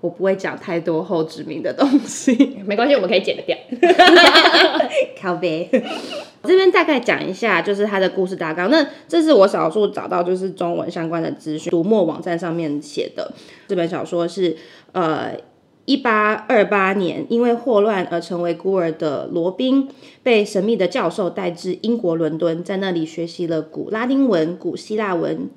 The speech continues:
Speaker 1: 与中文，为了有朝一日可以进入称为巴别塔的牛津大学皇家翻译学院而做准备。
Speaker 2: 哦，所以他是被诱拐。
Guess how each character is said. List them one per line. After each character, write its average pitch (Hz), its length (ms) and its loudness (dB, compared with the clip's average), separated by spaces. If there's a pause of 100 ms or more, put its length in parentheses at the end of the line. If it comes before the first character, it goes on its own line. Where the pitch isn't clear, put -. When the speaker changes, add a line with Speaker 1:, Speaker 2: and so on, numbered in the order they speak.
Speaker 1:
与 165 180 0
中 208 300 -2
文， - 260 -6 (380)
为 226 160 2
了 190 120 2
有 165 200 -4
朝 190 200 -6
一 190 280 -6
日 202 160 0
可 190 160 -6
以 170 80 -2
进 185 360 -6
入 190 220 -2
称 208 320 -6
为 165 140 -2
巴 233 320 -8
别 165 260 -4
塔 - 340 -14
的 - 200 -6 (300)
牛 175 220 -2
津 220 240 -2
大 208 200 -6
学 156 260 -6
皇 160 380 -8
家 226 240 -6
翻 214 260 -6
译 196 80 -4
学 156 220 -8
院 160 260 -2 (200)
而 151 120 -6
做 151 220 -2
准 - 160 -10 (100)
备。 - 280 -10 (280)
Speaker 2:
哦， - 160 -12 (140)
所 - 200 -8
以 196 60 -2
他 190 160 -10
是 185 140 -10
被 170 180 -4
诱 156 160 -2
拐。 - 180 -10